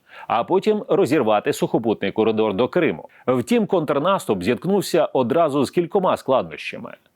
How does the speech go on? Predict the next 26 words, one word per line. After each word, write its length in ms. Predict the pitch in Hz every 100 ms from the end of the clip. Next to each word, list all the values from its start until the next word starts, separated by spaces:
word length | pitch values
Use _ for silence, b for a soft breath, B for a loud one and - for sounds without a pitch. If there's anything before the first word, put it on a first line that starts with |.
| b b b b
По-перше, 580 | 131 123 180 175 117 98
це 320 | - 127 113
величезна 800 | 101 123 120 - 160 165 160 151
кількість 540 | - 113 - 139 -
мінних 340 | 127 98 95 -
полів, 340 | 123 95 73 67 _ B B
розчищення 720 | 120 135 - 127 104 - 98
яких 340 | 101 107 165 123
займає 420 | 120 107 113 110
багато 400 | 107 98 87 92
часу 440 | - 135 131 147
та 180 | - 110
ресурсів. 560 | 104 - 151 92 - - - _ _ B B -
По-друге, 580 | 120 156 392 113 78 -
поки 320 | 156 - 175
Україна 600 | 151 185 190 185 127 101
готувала 520 | 95 113 127 113 101 -
операцію 800 | 110 127 131 170 123 - 95 -
і 120 | 127
чекала 440 | - 127 120 98 92
на 120 | 104
військову 420 | 117 - 113 101
допомогу 520 | 104 107 117 107 101
від 160 | 101 90
західних 460 | 98 - 98 101
союзників, 640 | - 175 190 190 160 180